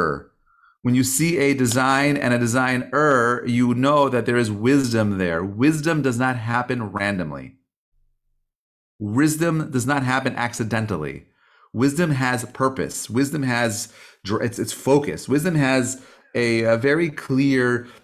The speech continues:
beginning and end. It knows where it wants to go. And therefore, when God created man,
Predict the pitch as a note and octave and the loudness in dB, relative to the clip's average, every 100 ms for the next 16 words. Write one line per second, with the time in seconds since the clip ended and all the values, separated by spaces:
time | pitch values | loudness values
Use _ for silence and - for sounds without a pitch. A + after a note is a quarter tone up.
0 | - A2 A2 C3 C3+ B2 G#2+ - A2+ F#2 | -8 -4 0 2 2 2 0 0 0 0
1 | F#2 A2+ B2+ D#3 B2 C3 B2 A#2+ A#2+ - | -2 0 2 2 2 0 0 0 0 -2
2 | F#2 G2+ E2 D2 - _ _ _ _ _ | -2 0 0 -4 -12 _ _ _ _ _
3 | A#2+ A#2+ F3 E3+ D#3+ D3+ C#3+ A#2+ C#3 D3+ | -2 0 0 2 2 2 2 0 2 2
4 | D#3 - C#3+ C#3 B2+ A2 A2 G#2 C3+ F3 | 0 -2 0 2 2 2 0 0 0 -4
5 | F#3 | -8